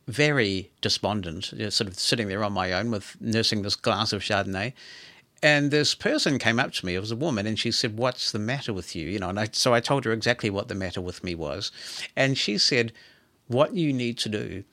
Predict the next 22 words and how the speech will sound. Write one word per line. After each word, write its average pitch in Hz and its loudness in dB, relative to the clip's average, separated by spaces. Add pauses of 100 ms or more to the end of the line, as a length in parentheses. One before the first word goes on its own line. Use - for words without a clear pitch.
(540)
is 110 0
read 127 -2
a 101 0
book 117 -2
called 98 0
The 104 0
Power 104 0
of 87 -6
Now 92 0
by 95 -2
Eckhart 90 -6
Tolle." 104 -4 (500)
And 113 -2
I 92 0
said, 101 -2
"Okay, 110 0
that's 120 -2
a, 80 0
that's - -4
a 123 2
weird 82 -4
name." 110 -6